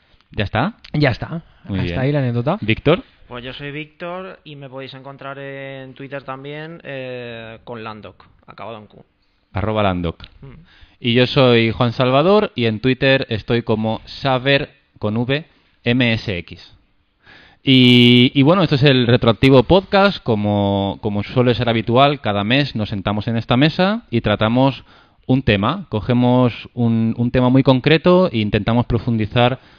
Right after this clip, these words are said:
Speaker 1: hasta allí donde nosotros damos y, y intentamos contarle a la gente,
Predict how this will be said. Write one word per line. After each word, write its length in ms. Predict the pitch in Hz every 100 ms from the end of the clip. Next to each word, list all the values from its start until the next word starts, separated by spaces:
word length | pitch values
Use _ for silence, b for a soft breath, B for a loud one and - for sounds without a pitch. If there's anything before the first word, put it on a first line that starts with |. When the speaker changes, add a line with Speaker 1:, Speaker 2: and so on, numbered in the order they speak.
| b
Speaker 1:
hasta 600 | 98 98 - 101 98 98
allí 180 | 98 113
donde 240 | 120 113 110
nosotros 380 | 107 117 117
damos 540 | 123 127 131 175 - - b b b -
y, 400 | 104 101 95 95
y 200 | 107 101
intentamos 480 | 98 107 104 110 123
contarle 400 | 120 107 117 117
a 20 |
la 140 | 113 110
gente, 600 | 135 135 143 143 160